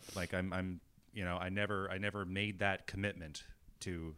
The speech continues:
myself. It's like, okay, like, that's what I'm gonna chase. Like, that's what I'm gonna,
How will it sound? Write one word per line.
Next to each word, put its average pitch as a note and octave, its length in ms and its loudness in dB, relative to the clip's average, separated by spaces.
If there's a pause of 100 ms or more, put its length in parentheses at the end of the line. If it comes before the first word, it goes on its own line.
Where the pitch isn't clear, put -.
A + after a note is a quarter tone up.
(120)
myself. D#2+ 480 -4
It's - 140 -10
like, D#2+ 120 -8
okay, F2+ 260 -2
like, D#2 200 -4
that's F#2 320 2
what F#2 80 -4
I'm F2 80 -4
gonna D#2+ 220 -4
chase. - 500 0
Like, D#2 140 -10
that's E2+ 220 -4
what F2+ 120 -2
I'm E2+ 100 -2
gonna, E2 320 -2